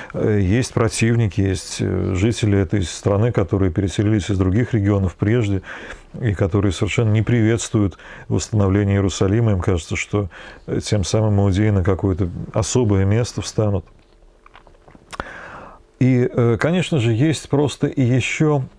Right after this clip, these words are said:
куча забот, у каждого своих. До храма ли? Во второй год царствования Дария,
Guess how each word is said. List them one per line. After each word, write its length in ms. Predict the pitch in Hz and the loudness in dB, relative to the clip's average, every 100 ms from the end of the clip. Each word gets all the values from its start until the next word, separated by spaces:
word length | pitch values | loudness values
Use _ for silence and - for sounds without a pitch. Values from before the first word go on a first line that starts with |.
| - | -6
куча 280 | - - 131 | -2 0 2
забот, 560 | 101 120 113 101 - - | 2 2 2 0 -2 -10
у 100 | 107 | -2
каждого 360 | 147 120 123 | 0 2 2
своих. 580 | 110 - 113 101 80 - _ - - | 0 0 0 0 -4 -12 _ -20 -6
До 180 | 110 123 | 0 0
храма 420 | 120 139 131 101 | 2 2 2 0
ли? 160 | 82 82 - - - _ _ - - - - - - - - - - - | -2 -6 -12 -20 -20 _ _ -20 -20 -18 -16 -18 -18 -20 -20 -20 -20 -2
Во 80 | 104 | 0
второй 280 | 165 175 175 | 2 2 2
год 200 | 156 - | 0 2
царствования 560 | 156 139 - 135 127 | 0 0 0 0 2
Дария, 580 | 120 160 170 165 156 | 2 2 2 2 2